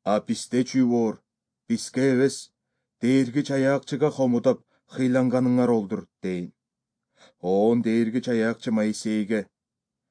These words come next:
"Мен Израиль чонунун хомудап, кыйланганын тыңнап кагдым. Оларга: 'Кежээки имиртиңде эт чийирсилер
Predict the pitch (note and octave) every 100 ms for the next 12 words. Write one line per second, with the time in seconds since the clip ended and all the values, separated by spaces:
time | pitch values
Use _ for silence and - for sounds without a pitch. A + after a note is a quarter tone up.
0 | _ _ _ - F#2 G#2 A2+ G#2+ G2 G#2
1 | G#2 A2+ A2+ - A2+ A2 A#2 G#2+ A2 G#2+
2 | G#2+ A#2 - _ _ _ _ _ _ _
3 | - A2 A#2 B2 B2+ B2 C3 C3 B2 A#2+
4 | B2 - A#2 G#2+ G2 F2+ _ _ _ _
5 | _ _ - G2 A2 A#2+ A2 B2 A#2+ _
6 | _ _ _ _ _ - G2+ G#2+ A2+ B2
7 | B2 C3+ B2+ C3 B2 B2 A#2+ B2 - A2
8 | G#2+ G#2 - B2 A#2+ - G2+ F2+